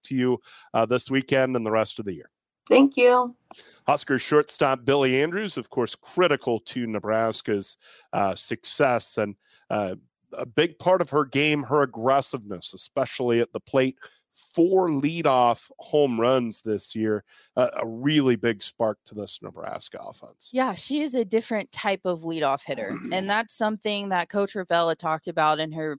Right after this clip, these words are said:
Speaker 3: preseason press conference, was just how many tools Billy has. And one of those that sets her apart is her power game, right? She has nine home runs so far this season. She leads the conference.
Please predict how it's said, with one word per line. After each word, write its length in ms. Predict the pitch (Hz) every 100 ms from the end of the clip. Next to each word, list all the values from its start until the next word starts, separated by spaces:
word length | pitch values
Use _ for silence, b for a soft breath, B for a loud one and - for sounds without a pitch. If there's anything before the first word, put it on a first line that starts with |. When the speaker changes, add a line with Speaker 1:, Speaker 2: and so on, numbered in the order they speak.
| -
Speaker 3:
preseason 720 | 175 165 - 156 151 151 143
press 220 | 143 147
conference, 520 | - 143 135 131 139
was 280 | 143 139 - b b b b _
just 500 | 180 196 175 - - - -
how 300 | - 214 214
many 400 | 202 185 170 -
tools 560 | - 165 160 170 180
Billy 440 | - 160 143 151 151
has. 600 | 147 147 123 151 180 - _ _ _ _
And 360 | 175 165 160 156 - _ -
one 400 | 160 165 180 180
of 180 | 185 170
those 460 | 170 160 156 156
that 260 | 151 139 -
sets 300 | 160 139 -
her 100 | 175
apart 400 | 190 269 233 -
is 220 | 151 156
her 160 | 180 180
power 480 | - 180 156 151 143
game, 400 | 135 78 - - _
right? 220 | 147 151 -
She 220 | - 226
has 200 | 196 151
nine 480 | 151 160 156 156 175
home 320 | 175 170 160
runs 240 | 143 156
so 160 | 156 151
far 260 | - 143
this 180 | 143 147
season. 340 | 147 147 147 143
She 160 | 143
leads 320 | 139 143 147
the 100 | 160
conference. 680 | 151 147 143 - 139 139